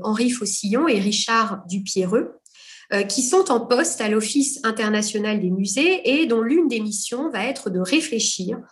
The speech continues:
au rôle éducatif, euh, des musées. Ces acteurs souhaitent mobiliser les femmes à des tâches très précises, on le voit, sur le modèle de plusieurs initiatives qui portent déjà leurs fruits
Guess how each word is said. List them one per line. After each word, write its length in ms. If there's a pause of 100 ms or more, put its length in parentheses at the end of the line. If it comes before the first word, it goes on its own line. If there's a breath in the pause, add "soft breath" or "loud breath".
(140 loud breath)
au 120
rôle 260 (120)
éducatif, 800 (440 soft breath)
euh, 160
des 160
musées. 440 (920 soft breath)
Ces 280
acteurs 360
souhaitent 300
mobiliser 640
les 100
femmes 560 (160)
à 100
des 180
tâches 240
très 180
précises, 640
on 60
le 140
voit, 360
sur 180
le 100
modèle 360
de 80
plusieurs 480
initiatives 680
qui 100
portent 320
déjà 360
leurs 180
fruits 400